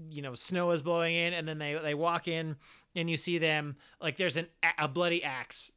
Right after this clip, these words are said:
being hacked through a door. They find a guy in the, like, radio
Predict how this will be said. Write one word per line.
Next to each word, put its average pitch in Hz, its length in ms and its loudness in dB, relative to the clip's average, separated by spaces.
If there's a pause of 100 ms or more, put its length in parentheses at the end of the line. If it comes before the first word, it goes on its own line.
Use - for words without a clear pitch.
(580)
being 170 180 2
hacked 143 300 -2
through 147 100 -4
a 139 60 -4
door. 123 280 -4
They 139 160 -4
find 165 760 -4 (420)
a 151 100 -2
guy 151 720 0 (640)
in 147 340 -6
the, 143 560 -6 (440)
like, 151 180 -8
radio 156 480 -2